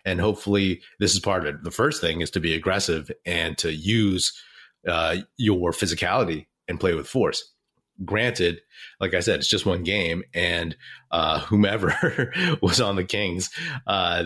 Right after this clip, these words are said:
they just got bodied and they just got owned. I'd like to see this from Wiseman against guys who are,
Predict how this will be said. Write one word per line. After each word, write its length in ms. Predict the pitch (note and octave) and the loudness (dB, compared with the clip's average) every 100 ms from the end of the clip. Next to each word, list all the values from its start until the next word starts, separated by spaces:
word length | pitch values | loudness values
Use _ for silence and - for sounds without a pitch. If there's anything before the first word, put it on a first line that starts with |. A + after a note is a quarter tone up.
| E2 | -2
they 140 | F2 F#2 | -2 0
just 200 | F2+ - | 0 -2
got 240 | E2 D#2 | -2 -4
bodied 380 | E2 F#2 F#2 F2+ | -2 0 2 0
and 140 | E2+ | 0
they 40 | F2+ | 0
just 200 | F2+ - | 0 0
got 240 | D#2 E2+ - _ - | 0 -2 -6 _ -6
owned. 380 | G2 G2+ D#2+ D#2 - - - | 0 0 -2 -8 -18 -20 -4
I'd 180 | G#2+ G#2 | -2 0
like 180 | G2 G2 | -2 -2
to 100 | F#2 | -2
see 240 | G2+ F#2+ | 0 2
this 180 | F#2 F2 | 2 2
from 200 | F#2+ F2 | 0 0
Wiseman 380 | E2+ F2+ F#2+ F2+ | 0 0 0 0
against 360 | F2+ F2 F#2 | -2 -2 -2
guys 280 | F#2 F2+ F2+ | 0 0 0
who 380 | - G#2 G2+ - | 0 2 2 2
are, 480 | E2+ E2 D#2 D#2+ | 0 0 0 -2